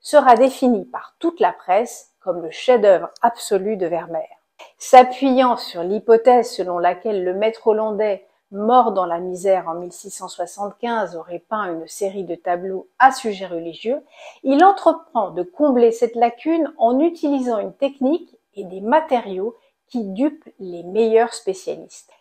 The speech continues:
Ce n'est qu'en mille neuf cent quarante-cinq que la supercherie est découverte, quand la police saisit la collection de Göring et que Van Meegeren est accusé de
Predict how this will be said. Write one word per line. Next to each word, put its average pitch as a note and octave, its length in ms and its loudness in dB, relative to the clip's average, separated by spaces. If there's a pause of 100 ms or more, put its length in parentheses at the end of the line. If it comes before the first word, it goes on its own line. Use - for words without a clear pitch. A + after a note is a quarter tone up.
Ce - 160 -4
n'est C4+ 280 4
qu'en A3 160 2
mille C4 260 4
neuf C#4 200 4
cent B3+ 200 -4
quarante-cinq A#3 720 -2
que F#3 80 -12
la F3 160 -12
supercherie B3 840 0
est F3 60 -4
découverte, G3 640 -4 (160)
quand C#4 100 4
la C4 160 4
police C4 680 0 (100)
saisit D4+ 420 -4
la G#3 120 4
collection A#3 600 -4
de F3+ 100 -6
Göring G3 640 -2 (280)
et G#3 120 0
que B3 80 0
Van A#3 220 2
Meegeren G3+ 720 0 (160)
est G3+ 240 -6
accusé G#3+ 500 -4
de F3 180 -12